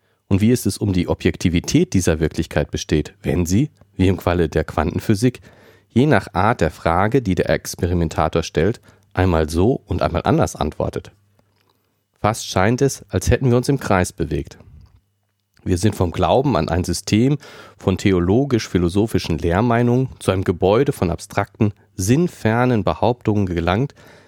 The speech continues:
die wiederum in kanonischen, kanonisierten Lehrbüchern stehen und unserem Alltagsverstand nicht weniger strapazieren,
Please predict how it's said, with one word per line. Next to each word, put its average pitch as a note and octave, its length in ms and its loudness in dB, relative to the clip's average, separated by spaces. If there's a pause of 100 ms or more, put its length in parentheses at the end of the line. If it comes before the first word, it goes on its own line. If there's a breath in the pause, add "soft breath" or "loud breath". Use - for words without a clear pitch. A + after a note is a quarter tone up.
(220 loud breath)
die A2 120 0
wiederum A2+ 480 2
in F#2 140 -4
kanonischen, A#2+ 640 0 (360)
kanonisierten A2 760 2
Lehrbüchern F#2 560 0
stehen G#2+ 460 0 (420 soft breath)
und G#2 160 0
unserem G2+ 320 -2
Alltagsverstand G2+ 920 -2
nicht F2+ 220 -6
weniger A#2+ 340 2
strapazieren, A2+ 680 -2